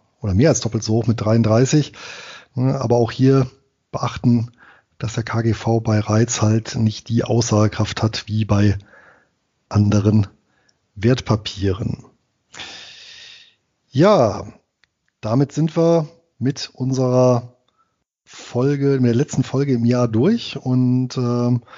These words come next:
ja, gerade angesichts der hier besprochenen Themen, ne, gilt es zu beachten,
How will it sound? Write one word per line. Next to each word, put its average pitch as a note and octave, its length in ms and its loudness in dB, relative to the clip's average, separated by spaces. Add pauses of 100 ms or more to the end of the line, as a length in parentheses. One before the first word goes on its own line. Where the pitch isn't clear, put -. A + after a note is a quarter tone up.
(340)
ja, C#3 240 4
gerade C#3 240 4
angesichts D#3 400 0
der C3+ 100 2
hier E3 160 0
besprochenen D3 480 0
Themen, G#3 580 2
ne, E3+ 380 -2 (500)
gilt D#3 180 -4
es D3 100 -10
zu D#3 100 -6
beachten, E3+ 560 -2